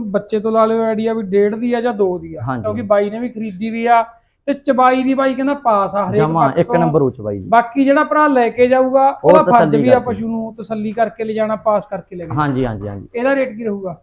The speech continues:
Speaker 2: ਇਹਦਾ ਵੀ ਮੁੱਲ ਪਚਾਨਵੇਂ ਕਰ ਦਿਆਂ ਵੀਰੇ।
Speaker 1: ਕਿੰਨੇ ਦੀ ਹੋ ਜੂਗੀ ਇਹ?
Speaker 2: ਇਹ ਵੀ ਫਿਕਸ ਬਾਨਵੇਂ ਹਜ਼ਾਰ ਦੀ ਦੇ ਦਾਂਗੇ।
Speaker 1: ਟੋਕੜ।
Speaker 2: ਹਾਂਜੀ।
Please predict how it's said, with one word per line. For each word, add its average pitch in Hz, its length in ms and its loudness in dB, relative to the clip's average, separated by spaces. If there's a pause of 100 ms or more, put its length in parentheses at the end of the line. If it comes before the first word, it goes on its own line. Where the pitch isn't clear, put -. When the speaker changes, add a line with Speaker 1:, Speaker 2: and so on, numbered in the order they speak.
Speaker 2:
ਇਹਦਾ 165 180 4
ਵੀ 190 60 6
ਮੁੱਲ 160 220 2
ਪਚਾਨਵੇਂ 120 440 -6
ਕਰ 104 140 -8
ਦਿਆਂ 98 160 -8
ਵੀਰੇ। 95 180 -12
Speaker 1:
ਕਿੰਨੇ 226 540 -6
ਦੀ 208 100 -4
ਹੋ 196 140 -6
ਜੂਗੀ 175 240 -10
ਇਹ? 156 340 0
Speaker 2:
ਇਹ 180 60 6
ਵੀ 196 120 8
ਫਿਕਸ 175 260 2
ਬਾਨਵੇਂ 160 400 2
ਹਜ਼ਾਰ 151 220 0
ਦੀ 131 120 -2
ਦੇ 110 80 -4
ਦਾਂਗੇ। 101 220 -6
Speaker 1:
ਟੋਕੜ। - 220 -12 (420)
Speaker 2:
ਹਾਂਜੀ। 101 180 -10